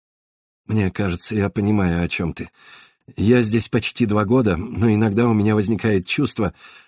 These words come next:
что я приплыл сюда две недели назад, а иногда, что я живу здесь уже лет сто». «Вот-вот», подтвердил Альдебер. «Это всё магия Индийского океана.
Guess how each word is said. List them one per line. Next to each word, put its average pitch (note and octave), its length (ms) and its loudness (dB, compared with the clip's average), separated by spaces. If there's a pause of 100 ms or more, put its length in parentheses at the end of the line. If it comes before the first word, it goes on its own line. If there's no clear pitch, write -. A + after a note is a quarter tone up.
что - 220 -4
я B2+ 180 2
приплыл B2 440 2
сюда A2 320 0
две G#2 260 2
недели G#2 360 2
назад, D#2+ 500 -2 (260)
а A2 160 4
иногда, F#2+ 400 0
что G#2+ 200 -2
я F2 140 4
живу F2 300 2
здесь F2+ 320 -2
уже G2 240 2
лет F#2+ 240 0
сто». - 380 -8 (720)
«Вот-вот», A#2+ 760 2 (100)
подтвердил G2 760 0
Альдебер. D#2+ 560 -2 (640)
«Это D#3 300 0
всё D#3+ 300 0
магия D3 560 2
Индийского G#2+ 880 2
океана. D2 760 -6